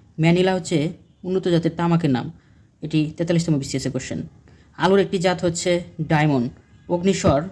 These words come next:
কি ফসলের উন্নত জাত? অগ্নিস্বর হচ্ছে কলার উন্নত জাত, এটি ছত্রিশতম বিসিএস এ আসছিল। অগ্নিস্বর। বর্ণালী ও শুভ্র, এটি পঁয়ত্রিশতম বিসিএস এর কোশ্চেন। এটি হচ্ছে বর্ণালী ও শুভ্র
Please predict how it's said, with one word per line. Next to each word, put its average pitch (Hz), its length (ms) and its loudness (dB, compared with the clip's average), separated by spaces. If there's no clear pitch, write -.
কি 202 80 -4
ফসলের 175 400 0
উন্নত 170 240 0
জাত? 131 280 -2
অগ্নিস্বর 165 340 0
হচ্ছে 170 180 0
কলার 175 280 2
উন্নত 165 240 2
জাত, 139 200 -4
এটি 165 300 0
ছত্রিশতম 185 540 2
বিসিএস 147 320 -2
এ 120 60 -6
আসছিল। 123 480 -8
অগ্নিস্বর। 175 380 2
বর্ণালী 196 380 4
ও 196 60 2
শুভ্র, 202 460 -2
এটি 170 120 -4
পঁয়ত্রিশতম 180 500 -2
বিসিএস 165 360 0
এর 165 60 -2
কোশ্চেন। 170 440 -2
এটি 165 180 -4
হচ্ছে 170 260 0
বর্ণালী 175 840 2
ও 165 120 -2
শুভ্র 156 380 -2